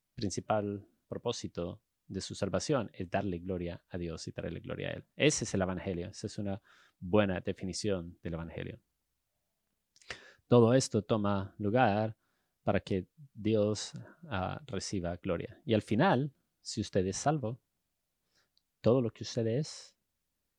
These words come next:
es un trofeo de la gracia de Dios. Eso es lo que es usted. ¿Cuántos de ustedes estuvieron en el funeral de Melanie Jackson? Gracias.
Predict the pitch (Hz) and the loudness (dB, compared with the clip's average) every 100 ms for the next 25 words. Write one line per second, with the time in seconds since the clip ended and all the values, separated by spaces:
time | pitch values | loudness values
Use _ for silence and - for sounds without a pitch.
0 | _ _ _ - 110 95 - - 143 139 | _ _ _ -4 -4 -2 -4 0 0 0
1 | 123 - _ _ _ _ _ _ _ _ | -2 -10 _ _ _ _ _ _ _ _
2 | _ _ _ _ _ 101 92 90 87 - | _ _ _ _ _ 0 0 0 -2 -4
3 | 85 82 82 85 - _ _ _ _ _ | -4 -4 -6 -8 -16 _ _ _ _ _
4 | _ _ _ 131 127 135 120 117 104 - | _ _ _ -6 -4 -6 -6 -6 -6 -8
5 | - - 107 _ _ _ _ _ _ _ | -10 -10 -10 _ _ _ _ _ _ _
6 | _ _ _ _ _ _ _ - _ _ | _ _ _ _ _ _ _ -20 _ _
7 | _ _ _ - 110 123 113 - 113 - | _ _ _ 0 2 0 -2 0 0 -2
8 | 113 107 104 107 104 101 - 101 98 101 | -2 -2 -2 -2 -6 -8 -6 -4 -2 -2
9 | 95 98 104 98 101 - 110 107 - _ | 0 0 0 -2 -4 -4 -8 -8 -14 _
10 | _ _ _ - 98 95 - 113 104 - | _ _ _ -10 -2 -2 0 -4 -4 -8